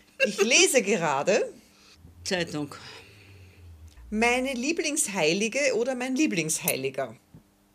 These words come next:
Speaker 2: Mein Lieblingsheiliger ist der heilige Peregrin.
Speaker 1: Warum?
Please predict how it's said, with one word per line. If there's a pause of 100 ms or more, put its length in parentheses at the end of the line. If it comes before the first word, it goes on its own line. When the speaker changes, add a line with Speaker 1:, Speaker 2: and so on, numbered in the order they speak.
(140)
Speaker 2:
Mein
Lieblingsheiliger
ist
der
heilige
Peregrin. (300)
Speaker 1:
Warum?